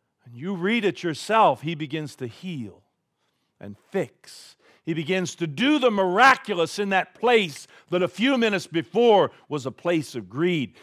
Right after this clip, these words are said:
because now he's got space to move. He heals and fixes. And that's what prayer is, isn't it? People can give you all kind of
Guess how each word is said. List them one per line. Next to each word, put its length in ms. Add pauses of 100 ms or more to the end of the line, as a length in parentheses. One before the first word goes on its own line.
(120)
because 320
now 260
he's 280
got 260
space 1000 (300)
to 100
move. 380 (960)
He 120
heals 580
and 120 (100)
fixes. 840 (1700)
And 120
that's 200
what 200
prayer 400
is, 260
isn't 220
it? 200 (1800)
People 260
can 160
give 240
you 180
all 220
kind 320
of 260